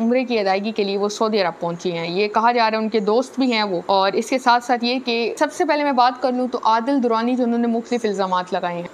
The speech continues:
उन्होंने कहा कि राखी सावंत जो है उसने कोई दिल से इस्लाम कबूल नहीं किया, उसने सिर्फ एक बनावटी, एक मखोटा ओढ़ा है अपने चेहरे पे, वो सिर्फ दिखावे के लिए उन्होंने इस्लाम कबूल किया।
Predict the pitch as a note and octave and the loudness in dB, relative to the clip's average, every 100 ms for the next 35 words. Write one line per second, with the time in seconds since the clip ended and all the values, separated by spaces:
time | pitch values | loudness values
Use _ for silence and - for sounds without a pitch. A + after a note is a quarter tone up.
0 | - D#4+ E4 D#4+ D#4 E4 D4+ A#3+ B3+ F4 | -2 0 0 2 2 2 2 2 2 -4
1 | - C4 C4+ C4 A3+ C4 C4 C4 B3+ C4+ | 0 0 2 0 0 0 -2 -2 -2 0
2 | C#4+ G#3+ C4+ C#4 C#4 C4+ A#3+ A#3+ A#3 A3+ | 0 0 -2 -2 -4 0 0 0 -2 0
3 | A3 G#3 G3+ D#3+ D3 - - - - - | 0 -2 -2 -6 -6 -14 -20 -20 -20 -20
4 | - D4 - F4+ F4+ E4+ D#4 - - A#3 | -8 -6 -2 -2 0 -2 -2 -4 -2 -2
5 | A3+ A#3+ A3+ F#3+ G#3 G#3+ A3+ C4+ C4+ C#4+ | 0 0 0 0 0 4 4 2 0 0
6 | A3 G#3+ A3+ A3 G3+ G#3 B3+ B3+ D4+ C4 | 0 0 -2 -2 -2 -2 2 2 4 2
7 | G#3+ G#3+ A3 G3 G#3 - - G#3+ G#3 G3+ | 2 2 0 0 -2 -6 -6 -2 -2 0
8 | G#3 A3+ A3+ F3+ E3+ - - - - G#3+ | 0 0 0 -4 -6 -16 -20 -18 -4 0
9 | G#3+ G#3+ - - D#4 D4+ C4 A3 G#3+ A3 | 2 0 -2 -2 -2 -2 -2 -2 -2 0
10 | A3 A#3+ C4 A3+ A3 G#3+ G#3 G#3 G#3 A#3 | 0 0 0 -2 0 -2 -4 0 0 0
11 | A3+ G3 G#3+ G3 F3+ | -2 -2 -4 -2 -2